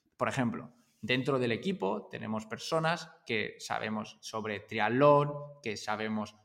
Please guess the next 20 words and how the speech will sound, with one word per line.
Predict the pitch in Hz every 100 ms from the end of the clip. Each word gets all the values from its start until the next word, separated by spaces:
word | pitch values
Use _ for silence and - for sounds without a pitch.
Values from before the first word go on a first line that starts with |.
| _
sobre | - 113 110 107
ciclismo, | - 113 - 151 139 143 135 135 - _
que | - 104
sabemos | 107 107 107 104 -
sobre | 120 113 110 -
entrenamiento | 120 117 107 113 117 117
de | 113
fuerza | 117 120 - 113
de | 107
forma | - 117 113 110 -
específica, | 113 - 113 165 - 135 139 139 - - -
que |
sabemos | 110 110 110 107 110 107 - _
sobre | - 110 110 107
pérdida | - - 123 120 104
de | 101
peso, | 160 165 143 143 139
que | -
sabemos | 110 110 107 107
sobre | 117 110 110 -